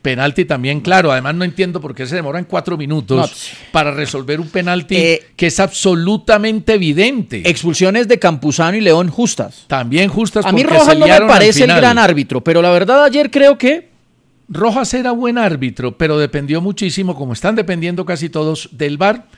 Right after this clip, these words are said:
Speaker 1: Y bueno, eso vale porque el var, como cuando el arquero es figura, hace parte de la estructura para hacer justicia en un partido. Pero este Nacional tiene que jugar mejor, este Nacional tiene que ser más contundente,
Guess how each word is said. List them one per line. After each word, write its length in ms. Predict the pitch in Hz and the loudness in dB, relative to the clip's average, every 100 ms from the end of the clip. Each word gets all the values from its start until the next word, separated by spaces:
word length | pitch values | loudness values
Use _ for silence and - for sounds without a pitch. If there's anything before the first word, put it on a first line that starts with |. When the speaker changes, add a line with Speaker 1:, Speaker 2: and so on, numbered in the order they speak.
| _ | _
Speaker 1:
Y 80 | 165 | -2
bueno, 300 | 165 117 95 | -2 -4 -6
eso 240 | - 165 | -4 -2
vale 240 | 180 175 170 | 0 -2 -4
porque 260 | 147 127 | -8 -8
el 140 | 131 127 | -8 -2
var, 380 | 180 190 269 - _ _ _ | 0 0 -2 -12 _ _ _
como 240 | 147 139 | -8 -6
cuando 240 | 135 135 131 | -6 -6 -6
el 60 | |
arquero 360 | 117 117 196 220 | -6 -2 0 2
es 80 | 190 | 0
figura, 460 | 220 233 220 208 _ _ _ - | -2 0 0 -2 _ _ _ -4
hace 260 | 165 180 | -2 -4
parte 540 | 165 160 151 170 165 - | -2 -2 -2 -4 -4 -6
de 160 | 123 | -6
la 140 | 127 127 | -4 -4
estructura 800 | - - 139 120 - 135 117 233 _ _ | -6 -6 -6 -2 0 0 0 -6 _ _
para 200 | - 135 | -4 -4
hacer 220 | 117 135 127 | -4 -6 -6
justicia 440 | 131 120 135 120 | -8 -6 -8 -6
en 60 | 117 | -8
un 120 | 113 | -8
partido. 480 | 110 98 104 85 73 _ _ _ | -8 -8 -8 -10 -12 _ _ _
Pero 320 | 143 131 - 170 | -4 -4 -6 -6
este 220 | 147 180 | -6 -6
Nacional 520 | 147 131 123 135 147 - _ _ _ | -8 -8 -6 -6 -6 -12 _ _ _
tiene 260 | 190 185 156 | -2 0 -2
que 100 | 151 | -8
jugar 260 | 143 147 | -6 -6
mejor, 420 | 143 127 156 160 - | -8 -8 -8 -8 -10
este 220 | 135 160 | -12 -10
Nacional 440 | 143 117 120 127 120 | -10 -10 -10 -10 -10
tiene 200 | 139 127 | -12 -10
que 60 | |
ser 180 | 127 127 | -10 -10
más 400 | 117 131 175 165 | -8 -4 -4 -4
contundente, 840 | - 147 123 117 156 170 - 160 | -6 -8 -8 -6 -4 -4 -6 -10